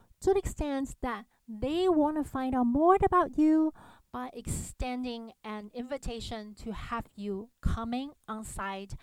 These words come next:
meet them in person, and conduct their ensemble. So how do we get remembered and stand out and get interest? There are a couple tips, of course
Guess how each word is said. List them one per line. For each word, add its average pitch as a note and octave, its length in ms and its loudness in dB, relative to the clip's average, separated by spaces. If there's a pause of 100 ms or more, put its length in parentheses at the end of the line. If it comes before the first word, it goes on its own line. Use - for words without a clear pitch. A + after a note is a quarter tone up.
(180)
meet C4 260 -8
them C#4 200 -4
in D#4 100 -8
person, B3 640 -2
and G#3+ 140 -12
conduct G3 560 -10
their F3+ 180 -12
ensemble. - 600 -14 (2750)
So F#4+ 440 -4 (100)
how G#4+ 420 0
do D4+ 160 -2
we B3+ 280 0
get G#3 560 -10
remembered A3 880 -2 (260)
and B3 160 -10
stand A#3 360 -12
out G#3+ 340 -6 (240)
and G3 220 -14
get G3 220 -14 (120)
interest? - 640 -14 (1300)
There G#3 240 -6
are G3 120 -12
a F#3+ 80 -16
couple - 400 -6
tips, - 440 -12
of - 240 -16
course A#3+ 540 -2